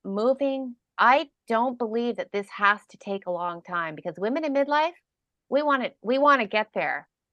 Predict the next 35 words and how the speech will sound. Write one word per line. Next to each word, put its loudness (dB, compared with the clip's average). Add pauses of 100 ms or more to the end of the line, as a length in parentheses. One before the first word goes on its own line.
You -2
know, 2
we, 2
we 0
want 2
this -6
done, 4
and -4
we -2
don't 0
wanna -8
take -4
years -8
to -16
do -10
it. -12 (340)
You -6
know, -8
s-, -16
some 0 (160)
traumas 2
do -6
need -10 (160)
years, -8
but 2 (1080)
this -2 (360)
is -6 (120)
four 2 (100)
transformational -4
breath -4
work. -6
So -6
four -2
weeks, -6 (760)
four, 2